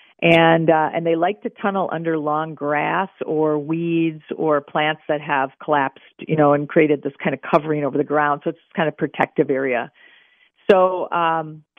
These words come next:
the best thing to do is a-, a-, as soon as you, you know, when you can, now it's, it's a little bit early yet, but to go out and just clean up that area, uh, protect your trees by putting, uh,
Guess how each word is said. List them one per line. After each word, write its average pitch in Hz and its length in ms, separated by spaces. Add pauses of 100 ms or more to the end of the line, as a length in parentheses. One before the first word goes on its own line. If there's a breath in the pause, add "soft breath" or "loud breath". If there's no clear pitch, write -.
the 180 100
best 226 260
thing 233 220
to 214 60
do 170 340
is 151 360 (220)
a-, 98 280
a-, - 220
as 165 120
soon 202 140
as 202 120
you, 196 140
you 175 140
know, 160 80
when 175 160
you 190 100
can, 156 380
now 156 200
it's, 165 200
it's - 160
a 175 40
little 170 180
bit 160 140
early 160 300
yet, 156 240
but 160 160
to 175 100
go 156 200
out 156 280
and 156 160
just 147 200 (560 soft breath)
clean 196 260
up 196 200
that 208 200
area, 160 640 (400)
uh, 160 240
protect - 560
your 247 120
trees 185 580 (100)
by 156 300 (120)
putting, 165 540
uh, 147 220